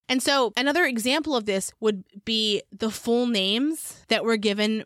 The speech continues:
of the escapees and the institutions. They provide a, an air of legitimacy to the story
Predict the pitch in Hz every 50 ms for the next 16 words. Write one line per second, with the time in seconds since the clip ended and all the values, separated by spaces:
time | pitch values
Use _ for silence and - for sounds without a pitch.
0 | - - 196 190 185 196 190 185 175 - - 196 202 202 - 185 185 190 202 -
1 | - - 185 180 190 185 - 175 175 - 180 - - - 170 - - - - -
2 | - - - _ _ _ - - 240 254 226 240 247 247 240 220 - - 208 -
3 | - 202 220 226 226 233 220 214 220 208 185 - 185 175 190 226 254 285 277 -
4 | 330 330 339 330 - - _ - - 220 220 214 208 - - 208 185 185 190 208
5 | 240 269 302 277